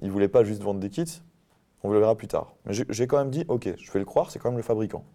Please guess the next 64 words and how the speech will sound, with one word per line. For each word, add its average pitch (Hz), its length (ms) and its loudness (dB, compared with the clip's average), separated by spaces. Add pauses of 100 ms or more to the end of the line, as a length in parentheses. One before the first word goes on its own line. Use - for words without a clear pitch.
(560)
Et - 60 -6
il 92 80 2
a - 40 4
pas 117 120 6
besoin 113 460 0
de 90 100 -8
vendre 92 260 -4
dix 92 140 -10
kits, - 340 -10
il 98 80 -4
a 95 60 2
quand 104 80 2
même 107 100 0
comme 104 140 -6
client 113 220 -4
le 113 120 4
F 101 100 0
B 95 80 -8
I 117 180 4
et 110 40 0
des 101 60 -6
choses 101 180 -6
sérieuses. 87 380 -4
Donc - 200 -20
il - 40 -10
a - 60 -8
pas 95 100 -4
besoin 107 300 -2
juste 113 180 -4
de 95 80 -6
vendre 110 240 -4 (280)
quelques 110 280 2
petits - 300 -12
kits, 117 260 -8
euh, 85 160 -4 (100)
ça - 120 -18
l'intéresse 87 300 -12
pas. - 120 -18 (480)
Donc 101 120 -2
je 98 80 -6
me 110 100 0
dis : 143 240 -2
On 110 60 -4
va 107 100 2
retourner 139 220 -2
sur 120 100 -4
le 107 60 -6
terrain, 139 180 -2
je 123 100 -6
vais 113 60 -4
pro-, 107 180 -6
je 107 60 -6
vais 110 80 -2
demander 117 240 -4
si - 100 -14
ça 113 120 -6
fonctionnait, 117 420 -8 (320)
si - 120 -8
on 113 80 0
double 147 220 -2
la 123 80 4
dose 104 220 -4
de 87 60 -6
sang. 85 180 -14